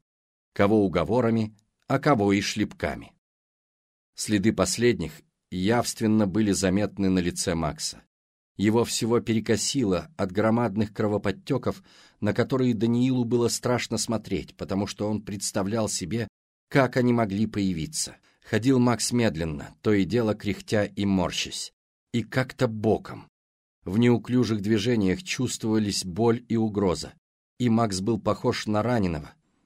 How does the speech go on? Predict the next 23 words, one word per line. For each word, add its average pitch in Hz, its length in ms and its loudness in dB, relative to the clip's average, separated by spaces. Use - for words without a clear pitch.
но 104 140 2
оттого 113 360 4
еще 117 280 0
более 123 460 4
свирепого 104 640 0
медведя. 80 580 -2
Он 123 200 4
мрачно 113 440 2
озирался 110 480 0
по 95 120 -2
сторонам, 107 480 0
и 98 80 -6
когда 104 300 0
взгляд 104 420 -2
его 104 180 0
падал 110 360 0
на 98 160 2
Даниила, 120 580 2
тот 127 240 2
невольно 131 460 4
сжимался. 110 720 0
Почему-то 104 400 -2
казалось, 98 680 -2